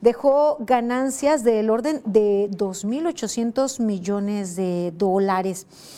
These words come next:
Pues, eh, favorable para la economía y verdaderamente, eh, preocupante lo que se habría registrado. Vaya,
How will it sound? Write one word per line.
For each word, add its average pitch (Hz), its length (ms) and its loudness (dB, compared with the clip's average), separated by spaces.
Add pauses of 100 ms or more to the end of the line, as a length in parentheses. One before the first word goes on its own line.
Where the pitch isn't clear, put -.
(220)
Pues, 220 280 2
eh, 190 360 2 (140)
favorable 220 680 0 (560)
para 196 440 2
la 185 600 2
economía 208 840 0 (380)
y 226 300 2
verdaderamente, 254 1040 0
eh, 233 40 4
preocupante 240 1300 0 (260)
lo 208 420 0
que 214 80 -4
se 202 120 -6
habría 208 200 0
registrado. 214 960 -2
Vaya, 208 400 0